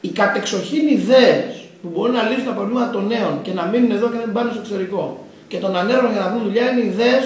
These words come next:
που εκπροσωπεί η κεντροδεξιά. Οι ιδέες που εκπροσωπεί η Νέα Δημοκρατία. Γι' αυτό και, για επικοινωνιακούς κυρίως λόγους, δεν μπορέσαμε να αντιπαλέσουμε την προπαγάνδα του σύριζα. Ξέρετε, ακούω συχνώς, συχνά που λένε ορισμένοι για το ενάμιση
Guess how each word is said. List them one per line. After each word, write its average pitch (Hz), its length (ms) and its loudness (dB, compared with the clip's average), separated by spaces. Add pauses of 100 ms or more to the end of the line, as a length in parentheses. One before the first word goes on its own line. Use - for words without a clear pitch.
που 233 120 -8
εκπροσωπεί 196 380 -4 (140)
η - 60 -8
κεντροδεξιά. 214 500 2 (520)
Οι 185 120 -2
ιδέες 220 220 2
που 240 100 0
εκπροσωπεί 196 380 -6
η 214 80 -2
Νέα 233 160 4
Δημοκρατία. 196 440 -4 (1200)
Γι' 170 140 2
αυτό 294 120 0 (120)
και, 226 120 4 (1080)
για 180 140 2
επικοινωνιακούς 185 580 -2
κυρίως 214 320 2
λόγους, 180 260 2 (200)
δεν 277 140 -2
μπορέσαμε 277 440 4 (100)
να 220 60 0 (340)
αντιπαλέσουμε 196 520 -2
την 208 80 -8
προπαγάνδα 240 500 -6
του 202 120 -12
σύριζα. 214 340 -10 (180)
Ξέρετε, 262 300 2
ακούω 254 240 -4
συχνώς, 208 240 -4 (220)
συχνά 196 240 -8
που 220 140 -6
λένε 226 180 -2
ορισμένοι 180 380 -4 (460)
για 185 100 -6
το 190 120 -4
ενάμιση 220 300 -2